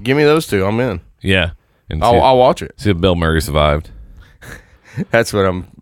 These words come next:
Speaker 1: that's what I'm thinking. I mean, you, there's no way that, that scene in Zombieland was so iconic with Bill Murray. Like,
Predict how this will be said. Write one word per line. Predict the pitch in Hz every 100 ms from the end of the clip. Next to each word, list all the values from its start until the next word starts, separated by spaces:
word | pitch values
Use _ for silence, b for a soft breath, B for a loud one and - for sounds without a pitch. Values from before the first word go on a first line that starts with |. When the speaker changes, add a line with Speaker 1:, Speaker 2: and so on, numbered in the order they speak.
| _ -
Speaker 1:
that's | 110 98
what | 95
I'm | 82
thinking. | 85 76
I | 110
mean, | 110
you, | 113 - b b b b
there's | 143 147
no | 170 175
way | 151 123
that, | 120 135 110
that | 139 151
scene | - 147 147 127 117 113
in | 95 104
Zombieland | 101 110 107 104 98
was | 98 -
so | 117 110
iconic | 101 98 110 107 101
with | 95 95
Bill | 98
Murray. | 107 101
Like, | 95